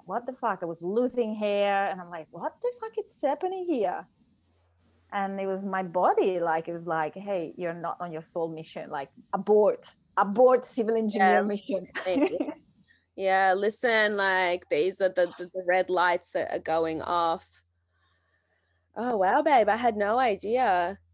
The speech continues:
Speaker 2: But yeah, that, that totally makes sense. So, so when was this? When, when were you a civil engineer?
Speaker 1: When I was twenty-five. Yeah. Twenty-five, twenty-six, and then I kind of dropped,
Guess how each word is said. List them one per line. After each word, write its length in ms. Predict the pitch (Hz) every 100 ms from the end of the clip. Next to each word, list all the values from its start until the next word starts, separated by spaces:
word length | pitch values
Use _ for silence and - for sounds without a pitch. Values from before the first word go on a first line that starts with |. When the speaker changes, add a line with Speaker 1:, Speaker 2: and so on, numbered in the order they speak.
| _ _ _ _ _ _
Speaker 2:
But 260 | 226 214 -
yeah, 160 | 220 214
that, 140 | 208
that 140 | 202 202
totally 380 | 214 196 208 226
makes 300 | 202 208 -
sense. 180 | 233
So, 100 | 269
so 160 | 240 269
when 220 | 294 381
was 280 | 240 370 -
this? 580 | 196 107 113 - - -
When, 420 | 226 233 233 233 214
when 180 | 208
were 80 | 214
you 540 | 214 208 202 196 202 208
a 40 |
civil 240 | - 208 196
engineer? 540 | 190 190 196 196 196 _ - 92 123
Speaker 1:
When 960 | 226 254 254 247 247 240 240 240 240 240
I 60 | 240
was 560 | 226 226 233 240 - -
twenty-five. 640 | 196 190 202 143 - - - _ _ _ _ _ 220
Yeah. 420 | 202 170 147 170 170 170 _ _ _ _ _ _ _ -
Twenty-five, 1000 | 202 190 196 - 190 175 170 165 165 -
twenty-six, 680 | 170 165 - - 170 - - -
and 240 | 165 160
then 380 | 160 156 156 156
I 40 | - -
kind 140 | 156
of 140 | - 165
dropped, 380 | 139 131 -